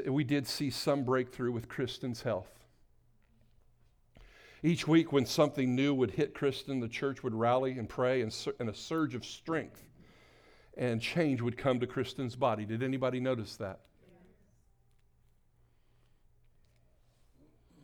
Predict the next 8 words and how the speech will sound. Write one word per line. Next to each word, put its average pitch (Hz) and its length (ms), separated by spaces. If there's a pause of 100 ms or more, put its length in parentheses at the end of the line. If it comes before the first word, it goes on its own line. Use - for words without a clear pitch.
(400)
Our 147 160
faith 147 500
did 151 280
produce 143 500
some 135 260
change. 113 360 (1800)
Some 143 300
change. - 580